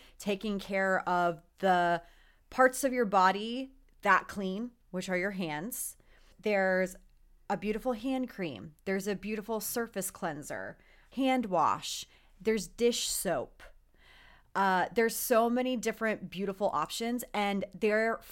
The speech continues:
fragranced like, uh, uh, you're picking up Tom Ford. The packaging is gorgeous. Like, usually when you're spraying down your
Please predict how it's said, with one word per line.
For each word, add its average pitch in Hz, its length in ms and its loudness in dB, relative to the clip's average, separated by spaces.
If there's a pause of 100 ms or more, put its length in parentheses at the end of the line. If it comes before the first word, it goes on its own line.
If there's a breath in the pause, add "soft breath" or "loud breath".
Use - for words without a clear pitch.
fragranced 285 680 -2
like, 190 600 0 (880)
uh, 185 220 4 (100)
uh, - 120 -2 (320)
you're 196 240 2 (220)
picking 208 280 -2
up 180 100 0
Tom 151 280 -2
Ford. - 340 -6 (420 soft breath)
The 214 140 0
packaging 247 600 0
is 226 120 -2
gorgeous. - 640 -6
Like, 202 400 0
usually 311 460 -2
when 269 240 0
you're 247 120 0
spraying 220 600 0
down 190 320 2
your 180 480 0